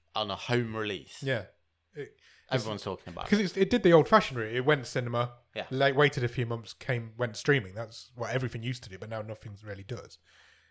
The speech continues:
Speaker 2: But it seems since it went to streaming, it's just shook the world.
Speaker 1: <laughs>
Speaker 2: And it's a great film.
Speaker 1: Yeah.
Speaker 2: There's more shocking films out there.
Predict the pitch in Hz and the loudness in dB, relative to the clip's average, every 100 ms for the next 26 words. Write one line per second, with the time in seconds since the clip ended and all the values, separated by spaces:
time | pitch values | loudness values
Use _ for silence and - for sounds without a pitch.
0 | _ - 110 - 139 117 190 214 - 208 | _ -10 -10 -6 -6 -4 -4 -4 -6 -6
1 | 190 196 180 165 - 233 101 95 104 101 | -4 -4 -6 -8 -6 -6 -6 -14 -16 -14
2 | - 123 - _ _ _ _ _ - _ | -14 -14 -18 _ _ _ _ _ -20 _
3 | _ - 202 - 131 127 202 90 87 127 | _ -6 -6 -4 -2 2 0 0 -8 -10
4 | 123 - _ _ _ _ _ 277 277 269 | -12 -12 _ _ _ _ _ -4 0 2
5 | 285 170 - 220 - - 160 - _ 160 | 4 4 4 0 0 -10 -18 -20 _ 2
6 | - 247 262 262 135 160 135 139 120 127 | 2 0 0 2 2 0 -2 -6 -6 -6
7 | 107 135 110 - - | -2 -4 -4 -12 -18